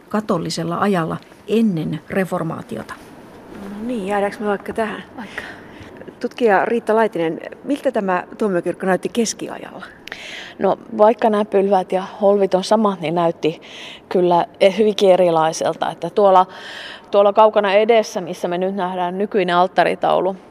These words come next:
Speaker 3: niin siellä on kahdeksan, ö, kulmainen kuori, joka rakennettiin itse asiassa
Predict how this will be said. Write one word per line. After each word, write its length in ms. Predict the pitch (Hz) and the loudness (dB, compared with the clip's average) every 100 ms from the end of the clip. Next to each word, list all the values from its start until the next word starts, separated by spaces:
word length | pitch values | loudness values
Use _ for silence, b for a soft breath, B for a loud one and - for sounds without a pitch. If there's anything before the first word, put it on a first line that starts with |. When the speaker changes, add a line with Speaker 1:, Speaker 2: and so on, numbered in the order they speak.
| 175 | -10
Speaker 3:
niin 100 | 180 | 0
siellä 320 | 185 175 165 | 2 4 2
on 140 | 185 - | 0 -2
kahdeksan, 600 | 196 214 190 - 175 175 | -2 -2 -4 -4 -6 -6
ö, 240 | 90 127 | -6 -6
kulmainen 680 | 165 185 175 180 175 180 180 B B B - | -2 0 0 0 -2 -4 -8 B B B -2
kuori, 380 | 262 233 190 - - | 6 6 6 2 -4
joka 580 | 202 180 180 180 170 - | 2 2 4 2 2 -4
rakennettiin 920 | 208 196 190 190 180 180 185 185 180 175 - | -2 -2 2 2 2 -4 -4 -4 -4 -6 -8
itse 260 | 190 - | -6 0
asiassa 580 | 196 202 190 190 170 160 | 0 2 0 0 0 0